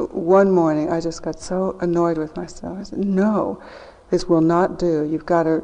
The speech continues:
you've gotta get up and go and move, none of this lolling about." And so, um, when I stood up, I, I ripped the blankets off the bed and ripped the sheets off the bed, and I took the foamy off the <laughs> bed,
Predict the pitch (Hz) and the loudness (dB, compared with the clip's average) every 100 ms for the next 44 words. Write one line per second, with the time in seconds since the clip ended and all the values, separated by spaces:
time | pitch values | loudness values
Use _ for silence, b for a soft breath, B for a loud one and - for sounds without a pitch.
0 | - 180 170 180 165 156 - - - - | -2 -4 -2 2 2 0 -4 -18 -20 -20
1 | - - - 170 180 220 - - 156 151 | -20 -4 6 8 10 6 2 -6 -2 0
2 | 185 190 196 196 202 B B - 151 160 | 6 6 8 4 0 B B -4 2 6
3 | 180 180 180 180 180 190 180 175 - - | 8 8 6 4 4 4 2 -2 -6 -16
4 | - - 160 170 180 180 170 165 160 151 | -12 -2 2 4 6 4 2 0 -2 -2
5 | 151 - - B B B B B B - | -4 -8 -14 B B B B B B -4
6 | 165 151 - 175 165 160 160 170 160 156 | -2 -2 2 6 6 4 0 -4 -4 -4
7 | 156 - - 190 180 180 - 240 233 247 | -6 -8 -2 2 2 0 2 4 4 2
8 | - - - - - - - - - - | 0 -4 -6 -14 -20 -20 -20 -20 -20 -20
9 | - - - - B B B B B 170 | -20 -20 -20 -6 B B B B B 2
10 | 160 175 196 - 160 170 165 165 - 165 | 4 4 4 0 2 2 0 -4 -4 -4
11 | 160 - 160 160 151 156 170 160 180 185 | -4 -6 -2 0 0 -2 -6 -4 -2 -2
12 | 185 - 180 180 - 160 - 170 170 160 | -6 -2 -2 -2 -4 -6 -6 -4 0 2
13 | 160 156 156 - 202 - - 170 160 160 | 0 -2 -6 -8 -10 -10 -6 -2 0 0
14 | 156 156 - - 165 - - - - - | -2 -4 -8 -8 -8 -4 -6 -4 -6 -4